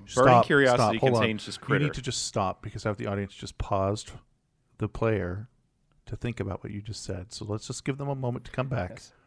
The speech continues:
Speaker 3: Take a moment
Speaker 2: I didn't
Speaker 3: and,
Speaker 2: publish
Speaker 3: and
Speaker 2: Sonic
Speaker 3: think about it.
Speaker 2: Sexual,
Speaker 1: No, no,
Speaker 2: okay?
Speaker 1: no, shh, stop saying those words together.
Speaker 2: The
Speaker 1: Now we have to pause
Speaker 2: words are
Speaker 1: again.
Speaker 2: coming
Speaker 3: But we
Speaker 2: out.
Speaker 3: do sell them.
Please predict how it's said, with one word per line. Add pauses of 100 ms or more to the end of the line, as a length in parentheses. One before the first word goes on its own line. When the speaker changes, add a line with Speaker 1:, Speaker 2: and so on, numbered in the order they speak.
Speaker 3:
Take
a
moment
Speaker 2:
I
didn't
Speaker 3:
and,
Speaker 2:
publish
Speaker 3:
and
Speaker 2:
Sonic
Speaker 3:
think
about
it.
Speaker 2:
Sexual,
Speaker 1:
No,
no,
Speaker 2:
okay?
Speaker 1:
no,
shh, (160)
stop
saying
those
words
together.
Speaker 2:
The
Speaker 1:
Now
we
have
to
pause
Speaker 2:
words
are
Speaker 1:
again.
Speaker 2:
coming
Speaker 3:
But
we
Speaker 2:
out.
Speaker 3:
do
sell
them.